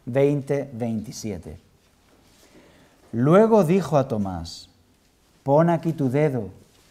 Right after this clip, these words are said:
y mira mis manos, y acerca tu mano y métela en mi costado, y no seas incrédulo, sino creyente". Y en ese momento que dice Jesús, "Mira mis manos",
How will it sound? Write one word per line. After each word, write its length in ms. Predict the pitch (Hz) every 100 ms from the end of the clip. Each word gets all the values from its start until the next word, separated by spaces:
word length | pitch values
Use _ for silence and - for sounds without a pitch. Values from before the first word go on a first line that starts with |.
| _ _ - -
y 160 | 131 123
mira 520 | 123 131 165 185 175
mis 320 | 160 143 -
manos, 760 | 113 123 143 110 87 - - _ _ _ _ _ _
y 80 | 131
acerca 460 | 135 196 202 233 226
tu 100 | 185
mano 340 | 170 220 208
y 80 | 165
métela 380 | 175 202 208 202
en 80 | 190
mi 100 | 165
costado, 600 | 160 - 170 170 127 -
y 140 | 127
no 160 | 131 175
seas 320 | - 185 165
incrédulo, 800 | 143 110 110 165 185 170 127 95 92 - - _ _ _ _
sino 580 | - - 127 120 113 107
creyente". 720 | 104 92 113 170 156 - 85 - _ _ _ _ _ _
Y 140 | 131
en 160 | 131 135
ese 260 | 220 - 233
momento 600 | 165 151 185 196 185 170
que 120 | 143
dice 260 | 175 180
Jesús, 520 | 170 131 - 151 143 - _ _ -
"Mira 440 | 123 160 175 160
mis 320 | 131 110 85
manos", 600 | 107 127 160 185 190 -